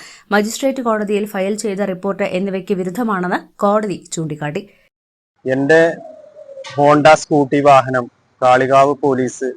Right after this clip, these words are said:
Speaker 2: നിയമവിരുദ്ധമായി കസ്റ്റഡിയിൽ എടുത്തിരുന്നു. അതുമായി ബന്ധപ്പെട്ട് ശക്തമായ നിയമ പോരാട്ടം തന്നെ എനിക്ക് നടത്തേണ്ടി വന്നു. ആദ്യം ഞാൻ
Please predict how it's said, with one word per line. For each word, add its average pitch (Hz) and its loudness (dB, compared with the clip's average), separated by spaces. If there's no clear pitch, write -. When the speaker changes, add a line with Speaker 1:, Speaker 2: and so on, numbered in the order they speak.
Speaker 2:
നിയമവിരുദ്ധമായി 131 0
കസ്റ്റഡിയിൽ 127 0
എടുത്തിരുന്നു. 113 -2
അതുമായി 143 2
ബന്ധപ്പെട്ട് 139 0
ശക്തമായ 143 -2
നിയമ 131 -2
പോരാട്ടം 123 0
തന്നെ 120 -6
എനിക്ക് 113 -8
നടത്തേണ്ടി 107 -6
വന്നു. 98 -8
ആദ്യം 120 -2
ഞാൻ 131 -2